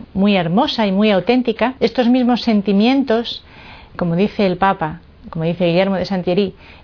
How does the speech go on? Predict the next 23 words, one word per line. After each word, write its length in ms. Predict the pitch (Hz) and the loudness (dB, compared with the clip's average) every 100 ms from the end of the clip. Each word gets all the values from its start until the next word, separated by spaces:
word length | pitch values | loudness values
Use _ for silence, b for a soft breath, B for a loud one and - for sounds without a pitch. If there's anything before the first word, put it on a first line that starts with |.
| - | -2
este 320 | 220 - 214 | -2 0 -2
tener 320 | - 196 233 | 0 0 2
un 80 | 247 | 2
corazón 420 | 208 196 240 240 | 2 0 0 0
de 140 | 214 185 | 2 2
carne, 480 | 240 277 220 262 - _ - | 2 2 0 -2 -6 _ -8
estamos 380 | 196 - 226 214 | -6 0 0 2
reconociéndolo 720 | 202 233 330 - 254 240 247 | 0 0 -2 0 0 2 0
también 520 | 233 196 208 247 262 B B B B B - | 0 2 2 2 0 B B B B B -4
en 200 | 185 185 | 0 2
Dios, 460 | 185 185 196 - - | 2 0 0 -8 -8
en 160 | 180 180 | -2 0
el 140 | 165 | 2
Dios 260 | 202 226 - | 0 0 -2
que 120 | 214 | -4
has-, 220 | 214 - | -4 -6
que 120 | 202 | -6
se 160 | 196 247 | -2 -2
hace 240 | 233 202 | 0 0
hombre, 320 | 202 170 170 - | 0 0 -2 -2
en 140 | 185 | -2
la 100 | 185 | 0
encarnación. 720 | 170 170 175 170 - 202 170 | 0 -2 -2 -4 0 0 -2